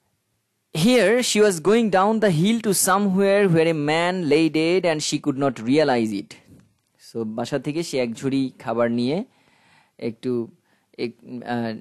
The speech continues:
নিচের দিকে, তাদের বাসা থেকে একটু, আহ, ঢালের দিকে, আহ, ওই বস-, বস্তিটা, সেখানে লরা যাচ্ছে এবং সে খাবার নিয়ে যাচ্ছে। So, লরা এখানে ভাবছে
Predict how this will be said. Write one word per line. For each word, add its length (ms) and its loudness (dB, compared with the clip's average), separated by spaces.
নিচের 460 -4
দিকে, 300 -4
তাদের 380 -4
বাসা 500 -8
থেকে 200 -4
একটু, 380 -6
আহ, 320 -6
ঢালের 420 -2
দিকে, 340 -4
আহ, 220 -8
ওই 120 0
বস-, 280 -4
বস্তিটা, 480 -6
সেখানে 600 -6
লরা 240 -4
যাচ্ছে 500 -4
এবং 260 -4
সে 180 -6
খাবার 340 -2
নিয়ে 200 -6
যাচ্ছে। 400 -14
So, 280 2
লরা 300 2
এখানে 240 0
ভাবছে 760 -2